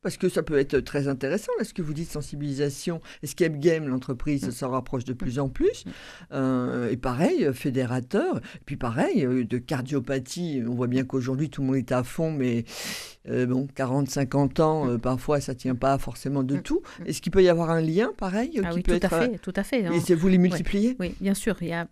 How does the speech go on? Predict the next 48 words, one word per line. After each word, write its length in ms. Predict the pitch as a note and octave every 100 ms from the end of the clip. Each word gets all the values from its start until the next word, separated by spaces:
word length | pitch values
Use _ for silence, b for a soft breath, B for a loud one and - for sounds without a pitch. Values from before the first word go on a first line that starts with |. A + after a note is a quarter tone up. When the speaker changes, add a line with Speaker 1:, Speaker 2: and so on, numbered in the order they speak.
| -
Speaker 2:
et 60 |
je 160 | - -
pense 160 | A3+ -
qu'il 120 | G#3
y 40 |
a, 40 | - B B B -
il 40 |
y 40 | G3+
a 40 |
pas 200 | G3 A#3+
de, 260 | G#3+ G3 F3+
de 120 | F#3+
borne 440 | F#3+ A#3+ C#4+ A3+ G#3 B -
à 80 | F#3+
nos 120 | F#3+
projets, 380 | - G#3 G3 F3+
en 40 |
fait. 300 | D#3+ D#3+ - B B -
Speaker 1:
<laughs> 0 |
Speaker 2:
C'est, 160 | - F#3
Speaker 1:
Non, 80 | C#3
Speaker 2:
euh, 40 |
Speaker 1:
ça 200 | A#3+ F3+
se 80 | -
voit 140 | -
Speaker 2:
voilà. 220 | - - -
Speaker 1:
bien. 140 | -
<laughs> 240 | C#5 A4
Je 140 | - -
vois 220 | C#4+ G#3
bien, 240 | G3 G3+ G3+
Sophie. 420 | G3+ F#3+ - F#3+ -
Speaker 2:
Après, 200 | E3+ A#3+
Speaker 1:
C'est 60 | F#3
Speaker 2:
c'est 80 |
juste 200 | A3+ D#4+
un 100 | E4+
problème 280 | A#3 B3 B3+
de 60 | G#3+
ressources 380 | G3 A3+ C4 A#3
Speaker 1:
Oh. 40 | A#3
Speaker 2:
humaines, 320 | G#3+ F#3+ F3
souvent, 300 | - E3 E3 B B
et 80 | -
de 80 | F3+
Speaker 1:
Mhm. 40 | F3+
Speaker 2:
financement. 440 | F3 F#3 A#2 D3+ - _ _ _ _ _ _ -
Speaker 1:
Ok. 160 | G4